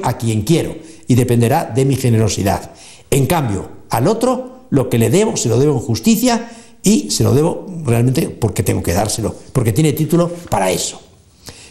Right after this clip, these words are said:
Claro, la justicia, ya veremos que ahí tiene que estar arropada luego por el amor, etcétera,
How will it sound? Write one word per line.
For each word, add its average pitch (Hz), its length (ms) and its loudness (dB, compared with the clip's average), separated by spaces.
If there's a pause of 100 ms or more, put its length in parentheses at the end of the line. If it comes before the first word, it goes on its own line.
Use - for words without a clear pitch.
Claro, 165 420 0 (800)
la 113 380 2
justicia, 156 720 0 (460)
ya 120 140 2
veremos 131 380 0
que - 420 -6
ahí 117 220 0
tiene 117 160 4
que 107 80 2
estar 113 200 0
arropada 110 440 0
luego 110 220 2
por 107 120 -2
el 113 100 2
amor, 156 360 0 (300)
etcétera, 156 560 0